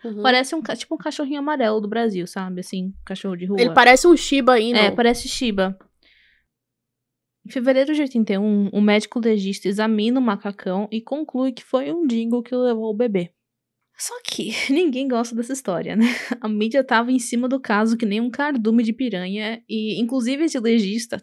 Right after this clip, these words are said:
Speaker 2: televisionou a descoberta, tipo, ele, ele falando, né, do realmente o que, que aconteceu. Foi a primeira vez que qualquer tipo de corte, qualquer tipo de coisa foi tele-,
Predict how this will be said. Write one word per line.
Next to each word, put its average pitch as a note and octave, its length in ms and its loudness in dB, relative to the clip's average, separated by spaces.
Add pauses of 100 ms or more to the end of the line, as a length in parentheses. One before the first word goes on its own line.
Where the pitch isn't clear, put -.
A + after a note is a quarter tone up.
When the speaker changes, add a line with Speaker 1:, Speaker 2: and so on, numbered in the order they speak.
Speaker 2:
televisionou C#4 920 4
a G#3 120 -2
descoberta, F3+ 640 -4
tipo, - 580 -6 (300)
ele, E3+ 140 -2
ele F#3+ 180 2
falando, G3 500 4
né, E3+ 200 0 (120)
do E3+ 280 0
realmente G3 380 0
o - 40 -18
que, F3+ 80 -10
que F3 100 -6
aconteceu. F#3+ 640 -2 (200)
Foi A3+ 120 4
a A3 40 6
primeira C4 380 2
vez A#3 300 4
que - 60 -12
qualquer A3 360 0
tipo - 180 -8
de C4+ 100 -2
corte, G#3+ 420 0
qualquer G3 240 0
tipo B3 180 0
de A#3 60 -12
coisa A3 220 4
foi A3 140 2
tele-, G3+ 360 -2